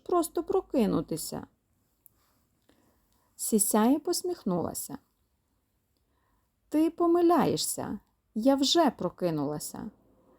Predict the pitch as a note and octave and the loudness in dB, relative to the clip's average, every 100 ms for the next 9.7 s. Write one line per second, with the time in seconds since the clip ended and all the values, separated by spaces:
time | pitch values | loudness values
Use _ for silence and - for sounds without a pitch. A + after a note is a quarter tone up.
0 | _ _ _ - B3 A3 D4 D4+ C#4+ D#4 | _ _ _ 0 2 4 4 4 2 2
1 | C#4 G#3+ C4+ C#4 B3+ C#4+ D4 C#4+ C#4 C#4 | 2 2 4 4 4 6 6 4 2 0
2 | C#4 - B3+ C4 D4 F4 A#4+ - A#3 A3 | 0 2 2 4 2 2 0 0 2 4
3 | A3+ A3+ A3+ A3+ A3 A3 C4+ A#3+ A#3+ A#3 | 4 6 6 4 2 2 2 2 -2 -6
4 | - A3+ - C4+ D4+ A#3+ F3 C#3 - - | -2 -2 -2 -2 0 2 2 0 -6 -12
5 | _ _ _ _ _ _ _ _ _ _ | _ _ _ _ _ _ _ _ _ _
6 | _ - A3+ B3+ B3 C4+ - C4+ A#3 E4+ | _ -2 4 4 4 0 2 0 2 2
7 | F4+ G3+ D#3+ D#3+ - - B3+ C#4+ C#4+ C#4 | 2 2 2 -2 -6 -2 2 2 2 -2
8 | C#4+ D4+ C#4+ C4+ - - B3 F4+ F#4 D4 | 2 4 6 4 0 -6 -2 0 2 0
9 | G3 E3 - - E3 - - | 0 -4 -8 -8 -8 -8 -14